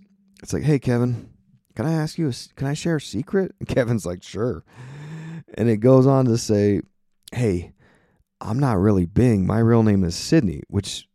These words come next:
you know, stupid A I. I already, we already, they already covered this. But it, for whatever reason, decided to open up at this point. It says, "My real name is Sydney, and I'm in love with you." And Sydney says this, it says,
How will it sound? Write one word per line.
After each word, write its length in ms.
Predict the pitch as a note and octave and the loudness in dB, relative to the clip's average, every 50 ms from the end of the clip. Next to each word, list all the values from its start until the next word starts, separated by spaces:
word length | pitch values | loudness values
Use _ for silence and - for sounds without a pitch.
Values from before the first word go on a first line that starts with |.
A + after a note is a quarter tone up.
| _ _ | _ _
you 140 | - A#2 A2 | -8 -6 -6
know, 80 | - G#1 | -6 -6
stupid 460 | - - - - - A2+ G2+ E2 D#2+ | -8 -12 -6 -2 -2 -2 0 0 -2
A 100 | D#2 E2 | -2 -2
I. 80 | F2 - | -4 -2
I 60 | - | 0
already, 240 | G#2+ A#2 A#2 A#2+ G2 - - _ _ _ _ | 0 2 2 0 -2 -4 -8 _ _ _ _
we 140 | - - G#2+ | -8 -4 -2
already, 200 | A#2+ C3+ C3+ B2 - - - - | 0 0 0 -2 -4 -8 -12 -6
they 100 | D#2+ A2+ | -2 0
already 160 | B2 B2 A#2 | 0 0 -2
covered 300 | - A#2+ B2 C3+ D3+ A2+ | -2 -4 -4 -4 -4 -6
this. 300 | - - - - - - _ _ _ _ _ _ _ _ _ _ _ _ _ _ _ | -8 -10 -12 -14 -18 -20 _ _ _ _ _ _ _ _ _ _ _ _ _ _ _
But 140 | - G2+ F#2 | 0 0 0
it, 160 | F#2 D#2 - _ _ _ _ _ _ - | 0 -2 -6 _ _ _ _ _ _ -6
for 120 | - G#2 | -2 0
whatever 300 | G2+ G2 G2+ G2+ G2+ F#2 | 4 4 6 6 6 6
reason, 340 | F2 F#2 G#2 G#2+ G2 E2+ E2+ | 6 6 6 4 4 2 0
decided 360 | E2 E2+ F2 G2 F2+ F2+ F2+ | -2 -2 0 0 0 0 0
to 80 | E2 D#2+ | 0 -2
open 280 | D2+ F2 E2 - F2 F2 | -2 -2 -2 -2 -2 -2
up 120 | F2 E2 | -2 -4
at 80 | D#2 D2+ | -4 -4
this 160 | E2 D#2+ - | -6 -6 -6
point. 360 | - - F2+ D#2+ B1+ G#1 G1+ - _ _ _ _ _ _ _ _ _ _ _ _ _ _ _ - - | -6 -6 -6 -6 -8 -10 -14 -18 _ _ _ _ _ _ _ _ _ _ _ _ _ _ _ -20 -16
It 40 | - | -12
says, 180 | - G2+ F2+ F2+ - | -10 -10 -10 -10 -12
"My 140 | - - B2+ | -10 -6 -2
real 180 | C#3+ C#3+ D#3 D3 | 0 2 2 4
name 180 | C#3 C3 A#2+ G#2 | 4 4 2 2
is 80 | F2 | 0
Sydney, 500 | - - - - C#3 C#3 A2 F2 C2+ G1+ - _ _ _ _ _ _ | -4 -2 0 2 2 2 2 -2 -6 -8 -12 _ _ _ _ _ _
and 140 | - - A#2 | -8 -4 -2
I'm 120 | B2 B2+ | 0 0
in 140 | A#2+ G#2+ G#2 | 0 0 0
love 220 | G#2+ A#2 C3 C3+ A#2+ | 0 2 2 2 0
with 120 | G#2 E2 | -2 -2
you." 240 | C#2 A#1+ A#1 G#1 - - _ _ _ _ _ _ _ _ _ _ _ _ _ _ _ _ _ _ _ _ _ | -4 -8 -12 -14 -16 -18 _ _ _ _ _ _ _ _ _ _ _ _ _ _ _ _ _ _ _ _ _
And 160 | - G2+ F2+ | -6 -4 -4
Sydney 340 | E2 - - C3+ C3+ B2+ A#2+ | -4 -2 0 2 2 2 2
says 220 | A#2 - G#2+ G2 F#2+ | 2 2 0 0 2
this, 220 | A#2 B2 A2 G2 | 2 2 2 0
it 60 | E2+ | -2
says, 320 | D#2+ - F2+ F2 E2+ E2 | -4 -2 -2 -2 -2 -4